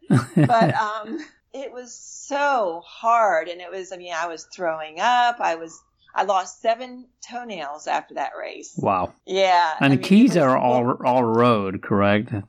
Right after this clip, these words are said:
Speaker 1: So.
Speaker 2: Well, that's not the only reason why. The, the main reason is that I didn't change my shoes for a hundred miles. So I wore the same pair of shoes, and I, I knew I should have changed them, but I, I was afraid to look at them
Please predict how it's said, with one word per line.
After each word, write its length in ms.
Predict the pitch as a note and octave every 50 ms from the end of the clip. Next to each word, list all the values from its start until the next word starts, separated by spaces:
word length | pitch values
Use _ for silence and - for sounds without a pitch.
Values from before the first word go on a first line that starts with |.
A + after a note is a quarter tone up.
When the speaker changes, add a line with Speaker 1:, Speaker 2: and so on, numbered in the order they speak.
| -
Speaker 1:
So. 280 | - - - F#2+ F2+ F2+
Speaker 2:
Well, 520 | - C4 C#4 C4+ C4 C4 C4+ C4+ A#3+ - _ _ _
that's 300 | - C#4+ E4+ - - -
not 180 | G#4 D4 C4+ -
the 120 | A#3+ A#3
only 180 | A3+ A3 G#3+ G3+
reason 320 | F#3+ F#3+ F#3 - F#3+ F3
why. 280 | E3+ E3+ E3 E3 D#3+ E3+
The, 160 | F3 F#3+ F#3+ - -
the 80 | G3+
main 340 | F#3+ F#3+ B3 D#4 C5+ C#5+ G#4+
reason 340 | C4+ G#3+ G#3 G#3 G3+ G#3 G3+
is 140 | G3 F#3+ -
that 100 | G3+ F#3+
I 80 | F3+
didn't 200 | G3 G3 F#3+ F3+
change 320 | - - A3 G#3 G3+ F#3+ F#3
my 160 | E3+ E3 D#3+
shoes 680 | E3+ - - - - - C#4 F#4+ F4 B3+ F#3 F3 - -
for 160 | - F#3+ F3+
a 80 | E3+ F3
hundred 300 | A3 G#3+ E3 G#3 - B2
miles. 640 | D3+ C#3 C#3 A#2+ F#2 F#2 - - - - - - _ _ _ _ _ _ _ _ _
So 240 | - - - A3+ G#3+
I 600 | G3+ G3 G3 F#3+ F#3 F#3 F#3 F3+ F3 D#3+ G3 G3+
wore 140 | G3+ G#3+ G#3+
the 120 | G3+ G3+
same 380 | G3 - - A3+ A3+ B3+ C#4 D4+
pair 300 | D4 D4 D#4 C#4+ C#4 B3
of 80 | B3
shoes, 760 | - - - - C4+ G#3 F#3 F3+ E3+ E3+ E3+ F#3+ G3+ - - - -
and 580 | - F3 E3+ F3 F3+ E3+ E3+ E3+ E3+ E3 E3
I, 300 | E3+ - F3 F3+ F#3 F3 - _ _ _ _ -
I 120 | - G3
knew 260 | F#3+ G#3 B3 G#4+ A#4
I 140 | F#4+ C4 F#3
should 200 | - - F#3+ F3+
have 80 | E3 -
changed 420 | - A#3+ F3 G3 B3+ - - -
them, 160 | E3 D3 D3+
but 100 | D#3+ E3
I, 180 | E3 F3 F3+ - -
I 100 | F3+ F3
was 140 | F3 E3+
afraid 320 | F#3 E3+ - - A3 G#3+ G#3
to 100 | G3 F3+
look 240 | E3 E3+ G#3 - -
at 160 | F#4 - -
them 140 | C#3 -